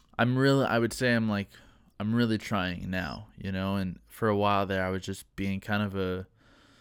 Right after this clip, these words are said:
I mean, ki-, honestly, just kind of a fuck up. I just, I, it's, it's frustrating to think back and just, I don't know. Anyways, it is what it is, and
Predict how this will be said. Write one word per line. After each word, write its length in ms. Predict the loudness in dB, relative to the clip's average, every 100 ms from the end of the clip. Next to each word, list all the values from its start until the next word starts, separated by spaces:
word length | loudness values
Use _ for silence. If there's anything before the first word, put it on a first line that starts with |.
| _ -20 -20 _ _ _ _ -14
I 100 | -10
mean, 220 | -8 -8
ki-, 140 | -8 -2
honestly, 400 | 0 -2 -4 -6
just 200 | -8 -4
kind 180 | 0
of 60 | 0
a 20 | 0
fuck 300 | -4 -2 -6
up. 200 | -8 -8
I 140 | -6
just, 320 | -6 -10 -14 -18 _ _ -14
I, 120 | -12
it's, 400 | -10 -10 -12 -14 _ _
it's 100 | -20
frustrating 540 | -8 -2 -2 0 -2 -2
to 60 |
think 280 | -6 -8 -6
back 340 | -4 -4 -4 -6
and 120 | -8
just, 340 | -8 -10 -12 -4
I 100 | 0
don't 120 | 0
know. 100 | -4 _ _
Anyways, 500 | 0 4 4 2 -2 _ _ -20 -20 0
it 140 | 4 8
is 220 | 6 6
what 160 | 4
it 120 | 6 6
is, 440 | 6 6 2 0
and 260 | 0 0